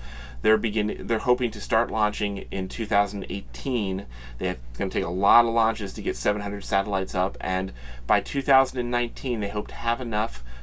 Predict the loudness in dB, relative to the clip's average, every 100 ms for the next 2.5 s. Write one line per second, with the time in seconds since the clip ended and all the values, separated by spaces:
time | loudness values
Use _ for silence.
0 | -8 -6 -2 0 -2 0 0 0 -2 -6
1 | -8 -4 0 2 0 -2 -2 0 0 -2
2 | -2 0 0 0